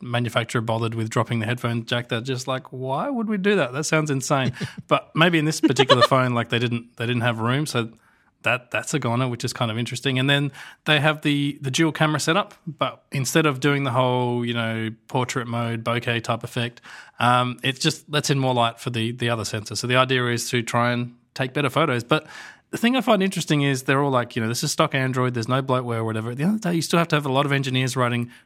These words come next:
drivers, writing, like, camera sensor processing software, writing a whole bunch of stuff that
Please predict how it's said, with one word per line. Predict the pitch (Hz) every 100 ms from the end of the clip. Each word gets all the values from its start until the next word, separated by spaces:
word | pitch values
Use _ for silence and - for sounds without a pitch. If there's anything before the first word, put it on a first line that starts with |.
| _ -
drivers, | 135 127 135 139 135 - - -
writing, | 120 120 117
like, | 117
camera | - 135 131
sensor | 123 135 120 131 127
processing | - 131 120 127 131 120
software, | 135 127 135 127
writing | 123 139 165
a |
whole | 147 165
bunch | 165 143
of |
stuff | - 143 123
that | 139 131